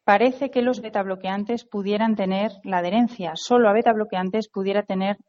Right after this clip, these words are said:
cierto efecto negativo. Por supuesto, el estudio tiene limitaciones que no se nos escapan. Es que la adherencia se mide a corto plazo, a ciento ochenta días después del infarto. No sabemos por qué el paciente es adherente o no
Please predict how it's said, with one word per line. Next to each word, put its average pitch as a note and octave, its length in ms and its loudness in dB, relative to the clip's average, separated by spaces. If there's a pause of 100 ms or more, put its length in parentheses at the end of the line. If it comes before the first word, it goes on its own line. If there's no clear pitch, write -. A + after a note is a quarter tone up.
cierto G3+ 340 -4
efecto F#3 340 -8
negativo. D#3 560 -4 (220)
Por G3+ 140 6
supuesto, A#3 420 4
el C4+ 60 8
estudio A3 420 2
tiene G#3 280 0
limitaciones G3 760 2
que - 120 -8
no F3 180 -2
se - 180 -6
nos F3 180 -2
escapan. A#3 680 4 (160)
Es G3+ 180 -8
que G3+ 180 -2
la F#3 180 4
adherencia F#3 500 0
se F#3 160 -8
mide G3 260 0
a E3+ 100 0
corto F#3+ 360 -4
plazo, A#3 360 -6
a G3+ 40 -2
ciento G3 300 -6
ochenta F3 420 -4
días F3+ 300 -4
después E3+ 320 -8
del E3 120 -4
infarto. G#3+ 680 0 (260)
No A#3 240 8
sabemos G#3+ 680 -2
por F#3 220 -6
qué G#3 120 -2
el G#3 120 -2
paciente F#3 560 -4
es E3+ 160 -10
adherente E3+ 720 -4 (120)
o F3+ 120 -4
no F#3+ 380 0